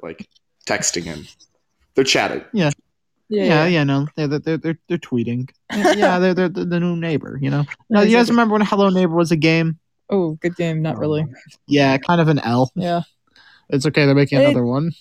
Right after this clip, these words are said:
Speaker 3: Dan.
Speaker 1: Yes.
Speaker 3: You know what time it is?
Speaker 1: Uh,
Speaker 2: Are you gonna
Speaker 1: seven thirty-two P M, and it's about seventeen minutes after we started the show. What's up?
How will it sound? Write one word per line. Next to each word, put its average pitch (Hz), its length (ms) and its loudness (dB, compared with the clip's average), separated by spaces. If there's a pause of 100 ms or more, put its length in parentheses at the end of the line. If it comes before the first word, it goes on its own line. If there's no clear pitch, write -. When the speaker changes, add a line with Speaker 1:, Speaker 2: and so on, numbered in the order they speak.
Speaker 3:
Dan. 247 760 4 (460)
Speaker 1:
Yes. 147 680 0 (1120)
Speaker 3:
You 240 180 -8
know 254 80 2
what 247 160 0
time 247 340 -2
it 247 80 0
is? 254 440 -4 (560)
Speaker 1:
Uh, - 60 2
Speaker 2:
Are 135 340 4
you 151 100 -2
gonna 139 140 -2 (320)
Speaker 1:
seven 165 200 -4
thirty-two 156 500 -2
P 143 260 -4
M, 147 180 -2
and 123 260 -4
it's 110 280 -8
about 120 280 -4
seventeen 131 580 -6
minutes 127 400 -8 (380)
after 120 380 -6
we 110 120 -6
started 117 260 -8
the 92 60 -10
show. 110 280 -6
What's 95 240 -8
up? 110 260 -10